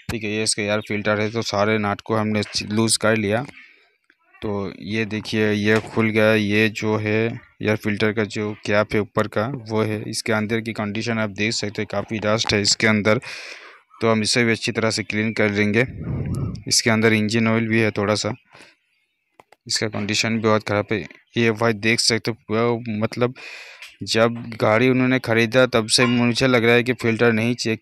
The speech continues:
किया उसने, तो फ़िल्टर का कंडीशन बहुत ही ख़राब है। इस फ़िल्टर की वजह से ये पिकअप का प्रॉब्लम हो रहा था, माइलेज का प्रॉब्लम हो रहा था। और इसका फ़िल्टर जो है काफ़ी ख़राब है, एकदम से चोक हो, हो, चोक हो चुका है, ठीक है।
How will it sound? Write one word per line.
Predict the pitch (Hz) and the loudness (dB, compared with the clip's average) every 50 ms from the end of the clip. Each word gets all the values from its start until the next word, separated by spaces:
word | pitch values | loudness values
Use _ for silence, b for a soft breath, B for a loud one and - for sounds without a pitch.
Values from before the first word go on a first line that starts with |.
| - | -2
किया | - 117 113 110 | 0 2 4 4
उसने, | 104 101 113 107 113 127 123 | 2 0 0 -2 -2 -2 -4
तो | _ - 123 110 110 110 110 110 110 107 107 - | _ -6 -4 -2 -2 -2 -2 -2 -4 -6 -8 -6
फ़िल्टर | 117 110 104 113 113 | -4 -2 0 0 0
का | 113 123 120 | 0 0 0
कंडीशन | - 113 110 117 113 120 120 113 | 0 0 0 0 -2 -2 -2 0
बहुत | 104 104 110 113 113 | 2 4 4 4 2
ही | 117 | 2
ख़राब | - 117 113 110 107 110 | 0 2 2 2 2 2
है। | 113 | 0
इस | 110 - | -2 -2
फ़िल्टर | - 113 104 123 117 113 | -4 -2 2 2 2 2
की | - 117 | 0 -2
वजह | 104 104 101 113 113 | -2 0 2 2 2
से | - - 117 | 2 2 0
ये | 110 107 110 107 | 0 0 0 -2
पिकअप | - - 101 - - 110 107 | -2 -4 -4 0 0 -2 0
का | - 117 110 | -2 -4 -2
प्रॉब्लम | - - 107 104 110 110 107 | 0 0 0 0 0 -2 -2
हो | 104 101 107 | -2 0 0
रहा | 110 110 107 104 | 0 0 0 0
था, | 110 104 | -2 -2
माइलेज | 104 101 104 107 110 107 - | -2 0 0 0 0 -2 -2
का | - 110 | -4 -4
प्रॉब्लम | 104 110 107 104 104 104 110 107 | -2 0 -2 -2 0 -2 -2 0
हो | 104 107 | 0 0
रहा | 107 104 104 | 2 0 0
था। | 101 104 107 - B B B B B B B B B B B B _ - | 2 0 -2 -4 B B B B B B B B B B B B _ -2
और | 110 113 | 0 2
इसका | 117 107 - - 117 | 2 2 0 0 -2
फ़िल्टर | - 117 104 101 110 113 113 | -2 -2 -2 0 0 0 0
जो | 107 113 117 117 | 2 2 2 2
है | 113 104 | 0 0
काफ़ी | - 107 104 101 - - 104 | 0 0 -2 -2 -2 -8 -12
ख़राब | - - 107 107 107 110 110 98 101 | -6 -2 0 2 4 4 2 2 0
है, | 107 110 120 131 127 110 | -2 -2 -2 -4 -4 -4
एकदम | 104 101 98 117 113 113 | -4 -4 -2 -2 -2 -2
से | 110 120 107 | -2 -4 -4
चोक | - 110 110 107 - | -2 -2 -2 -2 -2
हो, | 117 113 104 98 82 98 | -2 -2 -2 -2 -4 -4
हो, | 107 107 | -6 -6
चोक | - - 107 113 - - | -4 -2 -2 -2 -2 0
हो | 117 110 110 110 | 0 0 0 0
चुका | - - 107 117 107 | -2 -2 0 2 2
है, | 104 110 | 2 2
ठीक | 113 - 117 110 | 0 0 -2 -2
है। | 107 | -2